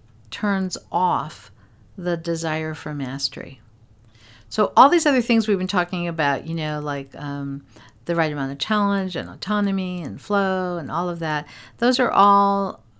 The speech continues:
about this thing I call the desire for mastery. So we like learning and growing and getting new skills and seeing how far we can go and, and mastering things. It's just,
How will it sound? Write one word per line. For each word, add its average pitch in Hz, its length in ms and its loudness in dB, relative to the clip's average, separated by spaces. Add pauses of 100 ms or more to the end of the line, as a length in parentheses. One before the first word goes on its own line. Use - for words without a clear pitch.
about 165 600 -2 (320)
this 165 180 -4
thing 165 240 -6
I 156 100 -6
call 156 240 -8
the 156 80 -10
desire 151 360 -8
for 143 160 -12
mastery. 131 580 -8
So 165 420 -6 (140)
we 262 840 0 (300)
like 180 840 -2 (480)
learning 180 600 -4
and 165 220 -10
growing 160 600 -8
and 160 160 -10
getting 175 340 -4
new 170 140 -4
skills 151 920 -6
and 143 160 -12
seeing 196 240 -2
how 202 140 -2
far 170 220 -4
we 175 100 -4
can 175 320 -12
go 147 760 -8
and, 139 300 -10 (480)
and 185 220 -2
mastering 180 680 -4
things. - 480 -10
It's 175 140 -6
just, - 300 -6